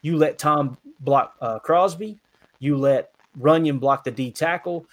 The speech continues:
you let Myers get to the second level on the sandwich. He seemed to do a pretty good job, right? If you do that, now what you've got is Samori Toure blocking the safety, just like it's designed, but you've also got the Y coming through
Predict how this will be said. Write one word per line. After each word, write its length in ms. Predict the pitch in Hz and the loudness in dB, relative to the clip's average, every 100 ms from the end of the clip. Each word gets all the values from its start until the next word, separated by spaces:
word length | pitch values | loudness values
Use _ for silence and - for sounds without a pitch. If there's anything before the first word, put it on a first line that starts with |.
| _ | _
you 140 | 143 135 | -4 0
let 200 | 139 131 | 0 0
Myers 340 | 139 143 131 | 0 0 -2
get 160 | 151 151 | -6 -4
to 60 | |
the 80 | 160 | -6
second 320 | - 160 156 | -4 -4 -2
level 200 | 160 151 | -2 -2
on 60 | 151 | -4
the 60 | |
sandwich. 420 | - 156 165 151 143 | -4 -4 -2 -4 -4
He 100 | 139 | -6
seemed 220 | 156 147 | -4 -4
to 60 | |
do 140 | 131 147 | -2 -2
a 20 | |
pretty 240 | 143 151 | -2 -4
good 200 | 135 135 | -2 -4
job, 400 | 113 127 143 165 _ - | -2 0 0 -2 _ -6
right? 280 | 131 170 165 _ _ _ - | -2 0 -2 _ _ _ -2
If 180 | 151 147 | -2 0
you 140 | 175 | -2
do 260 | 135 240 247 | 2 2 6
that, 300 | 156 147 - _ _ | 4 4 -2 _ _
now 300 | 131 170 240 | -2 2 2
what 240 | 214 156 160 | 2 0 -4
you've 140 | 139 | -4
got 340 | 127 123 123 _ - - | -2 -2 -4 _ -20 -8
is 140 | 143 | -6
Samori 420 | - 156 147 135 123 | -2 0 0 0 -2
Toure 640 | 208 262 180 143 147 156 _ _ _ | -2 0 4 2 2 -4 _ _ _
blocking 340 | 156 170 160 | -2 0 0
the 60 | 135 | -2
safety, 560 | - 139 139 165 196 190 _ - | 0 0 -2 -6 -16 -16 _ -12
just 180 | 139 - | -8 -4
like 160 | 139 | -4
it's 140 | 170 - | -4 -8
designed, 560 | 185 151 123 135 147 _ - | -4 -4 -2 -6 -10 _ -8
but 160 | 139 | -6
you've 120 | 151 147 | -2 2
also 280 | 190 196 | 2 0
got 180 | 175 165 | -2 0
the 80 | 143 | -2
Y 320 | 131 175 196 | 0 -2 -2
coming 340 | 190 156 139 123 | -4 -2 -2 -6
through 300 | 123 120 | -8 -10